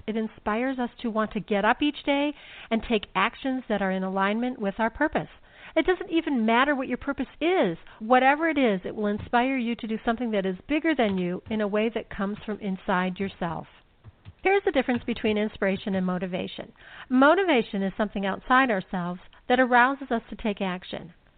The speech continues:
Motivation is like boot camp. It's hard work that no one wants to do, but we do it because we want the results, and we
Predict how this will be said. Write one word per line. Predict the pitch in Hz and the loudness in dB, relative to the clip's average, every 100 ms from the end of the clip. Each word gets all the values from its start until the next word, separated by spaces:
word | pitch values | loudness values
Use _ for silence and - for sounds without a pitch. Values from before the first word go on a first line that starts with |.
| - | -2
Motivation | 220 220 208 202 208 - 254 | 2 4 4 2 0 0 -4
is | 226 226 | -2 2
like | 220 214 - | 2 0 0
boot | 240 349 | 2 2
camp. | - 175 - - - | -2 -8 -8 -8 -6
It's | 226 | -6
hard | - 240 262 277 | 2 4 4 4
work | 226 185 180 | 2 2 0
that | 196 185 | -4 0
no | 214 | 2
one | 240 254 | 2 2
wants | 226 202 - | 0 -2 -6
to | 220 | -8
do, | 214 190 175 170 | -2 -2 -2 -4
but | - | -2
we | 214 | -2
do | 202 262 | -2 -4
it | 294 247 | -4 -6
because | 220 226 190 190 - | -2 0 0 -2 -2
we | 226 | 0
want | 214 214 208 | 0 -2 -2
the | |
results, | 277 277 220 170 - - | -4 -2 -2 -4 -6 -6
and | 208 | -4
we | 202 | -4